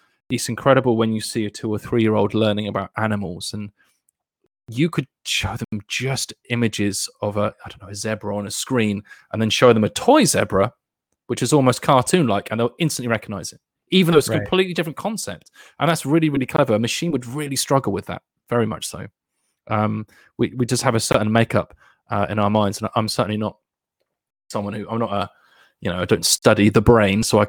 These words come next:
Speaker 1: can't tell you the specifics ins and outs of it. But at the same time, uh, I'm always amazed, uh, at the way children learn, and, and it's very hard to replace that with a machine. But yes, uh, there's some really cool things happening in,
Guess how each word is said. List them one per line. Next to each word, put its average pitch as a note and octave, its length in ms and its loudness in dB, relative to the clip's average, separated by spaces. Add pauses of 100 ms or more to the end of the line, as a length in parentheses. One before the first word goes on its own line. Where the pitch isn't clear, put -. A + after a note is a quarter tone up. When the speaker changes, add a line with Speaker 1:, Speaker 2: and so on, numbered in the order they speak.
Speaker 1:
can't G2+ 240 0
tell G#2 160 2
you F#2+ 60 2
the G#2 100 0
specifics - 600 -2
ins A2 120 -2
and A2+ 100 0
outs B2+ 240 0
of G2+ 60 -6
it. F#2+ 160 -6
But G2+ 140 -2
at G#2 80 -10
the G#2+ 60 -6
same G#2 240 -4
time, G2+ 360 -2 (340)
uh, G#2 120 4
I'm G#2+ 140 4
always A2+ 240 6
amazed, G#2+ 680 0 (140)
uh, G#2 280 -2 (640)
at G2+ 100 -8
the G#2+ 80 -4
way G#2 180 0
children G2 420 -2
learn, F#2+ 240 -2
and, F2 240 -12
and F#2+ 240 -14 (600)
it's G#2 120 -10
very G2+ 340 0
hard D#2 260 -10
to - 100 -14
replace - 340 -14
that - 120 -16
with - 120 -20
a G2+ 40 -14
machine. - 420 -14
But - 120 0
yes, D#3+ 300 2 (440)
uh, G#2+ 180 4
there's A#2 200 6
some A#2 120 0
really A#2+ 180 6
cool A#2+ 200 6
things A2 220 -6
happening G2+ 400 -2
in, G2+ 160 -4